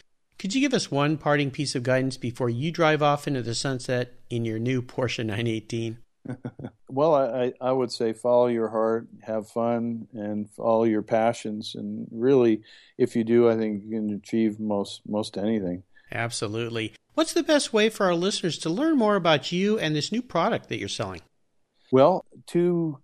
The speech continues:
Speaker 2: uh, websites I would mention. One is our Sound Marketing apps. So that's Sound Marketing and then A P P S on the end, dot com.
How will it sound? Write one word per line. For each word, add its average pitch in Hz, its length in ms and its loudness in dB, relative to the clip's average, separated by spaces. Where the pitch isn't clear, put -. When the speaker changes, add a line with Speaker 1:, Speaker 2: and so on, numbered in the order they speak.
Speaker 2:
uh, 120 160 -2
websites 120 680 2
I 113 60 2
would 110 160 2
mention. 113 440 -4
One 120 240 2
is 110 200 -2
our 107 300 4
Sound 113 440 2
Marketing 110 460 0
apps. 101 640 -4
So - 160 -2
that's 101 200 -4
Sound 113 440 2
Marketing 113 520 2
and 104 140 0
then 101 200 -2
A 104 200 2
P 107 220 -2
P 107 280 0
S 110 300 0
on 117 160 0
the 113 120 2
end, 117 220 2
dot 107 200 0
com. 110 380 4